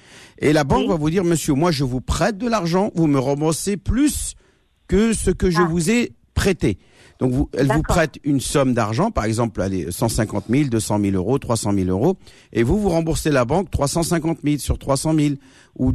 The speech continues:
Speaker 1: ou, euh,
Speaker 2: D'accord.
Speaker 1: trois cent mille sur deux cent cinquante mille. Donc elle va vous demander des intérêts. Ça, ce sont les intérêts qui sont illicites.
Speaker 2: Qui sont,
Speaker 1: Toute
Speaker 2: d'accord.
Speaker 1: transaction... Euh,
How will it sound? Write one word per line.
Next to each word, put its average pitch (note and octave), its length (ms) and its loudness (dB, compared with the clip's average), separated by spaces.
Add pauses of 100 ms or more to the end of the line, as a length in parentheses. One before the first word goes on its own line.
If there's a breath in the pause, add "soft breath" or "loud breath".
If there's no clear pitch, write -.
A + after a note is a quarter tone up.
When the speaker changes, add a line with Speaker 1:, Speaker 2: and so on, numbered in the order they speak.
Speaker 1:
ou, B2+ 300 4
euh, A#2+ 60 4
Speaker 2:
D'accord. A2+ 120 2
Speaker 1:
trois D3 180 2
cent E3 180 0
mille F3 160 2
sur B2 180 -2
deux C3+ 100 -2
cent D3 140 -4
cinquante D#3+ 380 -4
mille. D3+ 160 0 (340 soft breath)
Donc C#3 220 0
elle D3 180 2
va E3+ 140 4
vous F3 120 0
demander E3 460 2
des E3+ 200 0
intérêts. D#3+ 500 0
Ça, G#3 200 0
ce F#3 180 -2
sont D#3 220 0
les C#3 240 0
intérêts E3 420 0
qui E3 120 -8
sont F3 220 -4
illicites. D#3 580 -4 (560)
Speaker 2:
Qui A3 80 4 (100)
sont, A3 100 6
Speaker 1:
Toute G#3+ 100 -4
Speaker 2:
d'accord. G3+ 160 2
Speaker 1:
transaction... F3+ 640 2 (380 soft breath)
Euh, B2+ 420 2